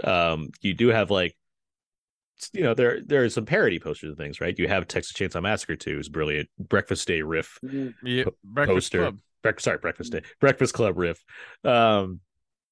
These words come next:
Speaker 1: among o-, like, there's plenty others, not that I was, like, specifically calling back to certain, or, like, playing off of,
Speaker 3: Mm-hmm.
Speaker 1: like, the trends of the time. But,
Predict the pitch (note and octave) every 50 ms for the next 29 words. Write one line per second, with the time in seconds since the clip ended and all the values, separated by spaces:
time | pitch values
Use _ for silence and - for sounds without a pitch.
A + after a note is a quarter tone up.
0 | _ _ _ _ _ _ _ _ - - - - - C#3 B2 C3 C3 A#2 A2 B2
1 | - - G#2+ F#2+ F2+ - - D#2+ E2+ E2 D#2 - - _ _ _ _ _ _ -
2 | - - F3 D#3 B2+ B2+ A#2+ G#2+ G2+ B2 C3+ A#2+ - - A2 G#2 G2 F#2+ E2+ F2+
3 | E2 - - G#2+ F#2 G2+ F#2+ F2+ - - - G#2+ F#2+ E2+ E2 D#2 F2+ F2 F2+ -
4 | - - - - F#2+ D#2+ D2+ - D#2+ D#2 D#2 D2 - - - - - _ _ _
5 | - - A2 G2+ F2+ F2 F2 E2+ F#2 B2+ F#2 D#2+ E2+ F2 E2 D#2+ - F2+ - -
6 | - F#2+ F#2+ F2 F2+ D#2+ D#2 D#2 - G#2 G2 F2 E2 D#2+ - - - - - -
7 | - _ _ _ _ - A#2+ G#2+ G2 -